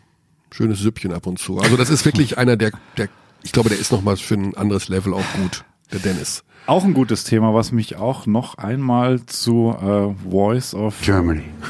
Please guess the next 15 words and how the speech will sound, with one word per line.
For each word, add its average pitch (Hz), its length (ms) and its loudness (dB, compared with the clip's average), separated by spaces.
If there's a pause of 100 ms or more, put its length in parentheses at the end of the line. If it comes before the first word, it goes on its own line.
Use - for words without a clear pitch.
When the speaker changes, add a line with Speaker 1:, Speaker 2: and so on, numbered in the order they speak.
(120)
Speaker 2:
<laughs> - 440 -6
bringt, 104 360 0
weil 107 160 2
dein, 120 380 2
äh, 104 640 0
letzt-, 113 600 0
deine 120 140 4
letzte 135 300 0
Analyse, 123 580 2
wer 117 160 0
aller 123 220 0
kommt 170 440 0
und 104 200 2
wer 104 180 4
geht 139 640 0